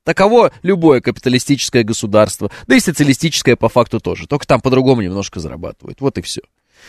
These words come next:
Все ясно. Для этого не надо быть семи пядей во лбу, чтобы это понять, да?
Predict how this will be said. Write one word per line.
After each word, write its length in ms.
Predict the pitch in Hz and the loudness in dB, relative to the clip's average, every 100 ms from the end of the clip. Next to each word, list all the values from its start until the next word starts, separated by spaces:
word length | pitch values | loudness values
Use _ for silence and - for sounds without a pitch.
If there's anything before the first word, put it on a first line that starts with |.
| - _ _ _ _ _ _ _ _ | -20 _ _ _ _ _ _ _ _
Все 220 | - 285 | 0 4
ясно. 400 | 285 262 - 214 _ | 4 4 0 -10 _
Для 140 | 185 247 | 2 2
этого 240 | 285 285 | 4 0
не 120 | 262 | 2
надо 240 | 285 220 180 | 2 2 2
быть 180 | 175 | 0
семи 180 | - 180 | 0 0
пядей 300 | 165 175 143 | 2 2 4
во 120 | 151 156 | 4 4
лбу, 140 | 196 | 2
чтобы 220 | - 143 | 0 -2
это 120 | 135 | -2
понять, 600 | 123 113 95 80 - - - | 0 0 0 -8 -14 -20 -6
да? 300 | 107 147 | 0 0